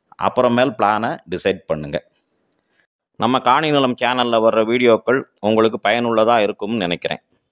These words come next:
இதை பார்க்குற நண்பர்கள் உங்க WhatsApp குரூப்புகளுக்கு ஷேர் பண்ணுங்க.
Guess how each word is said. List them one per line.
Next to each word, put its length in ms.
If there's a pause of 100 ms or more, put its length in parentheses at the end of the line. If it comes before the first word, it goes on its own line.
(580)
இதை 200
பார்க்குற 320
நண்பர்கள் 560 (760)
உங்க 240
WhatsApp 520
குரூப்புகளுக்கு 560 (100)
ஷேர் 260
பண்ணுங்க. 460